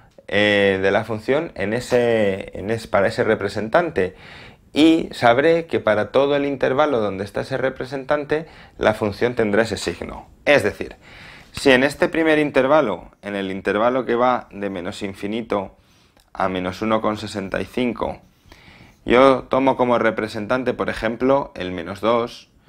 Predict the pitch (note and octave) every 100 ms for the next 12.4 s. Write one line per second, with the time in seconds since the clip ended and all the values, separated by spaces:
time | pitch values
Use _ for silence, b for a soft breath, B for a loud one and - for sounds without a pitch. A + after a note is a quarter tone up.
0 | b b b - F2 F2 F2+ - A2+ G#2
1 | F#2+ F#2 G#2 G2 G2+ G2 G2+ A#2 C3+ C#3
2 | - - _ _ _ _ _ _ _ _
3 | _ _ _ _ _ _ _ _ _ -
4 | _ _ _ B B B B - G2+ G#2
5 | A#2 B2+ B2+ C3 - B2 B2 B2 A#2+ A#2
6 | C3+ A#2+ A#2 A#2 B2 A#2+ C3 C3+ C#3+ D3+
7 | A2+ A2+ B2 C3+ A2 - F#2 B2+ G2+ -
8 | - _ _ _ _ _ - _ _ _
9 | _ _ _ - _ _ - b b b
10 | b A#2 C#3 D3+ D3+ D3+ D3 D3+ F#3+ B2+
11 | F#2+ - b b b - G#2+ G#2+ A2 G#2
12 | - D3+ A#2 F2+